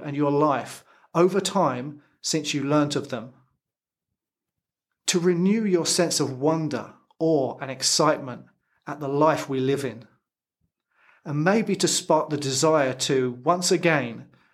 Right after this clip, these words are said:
search for the next big idea. So here are some questions to ponder. What ideas have impacted you the most?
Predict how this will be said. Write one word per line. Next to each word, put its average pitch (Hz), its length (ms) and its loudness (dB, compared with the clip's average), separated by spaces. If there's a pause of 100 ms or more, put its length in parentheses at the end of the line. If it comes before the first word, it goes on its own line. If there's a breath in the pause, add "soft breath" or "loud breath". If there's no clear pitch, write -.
(120 soft breath)
search - 420 2
for 139 140 -4
the 131 100 -4
next 139 380 -4
big 135 180 0
idea. 123 460 -2 (2250)
So - 140 -6
here 214 180 4
are 247 60 2
some 208 220 4
questions 165 500 0
to 160 80 0
ponder. 135 540 -4 (1600 soft breath)
What 214 340 0
ideas 170 520 2
have 143 160 -2
impacted 143 600 -6
you 139 240 -2
the 135 120 -4
most? 120 560 -8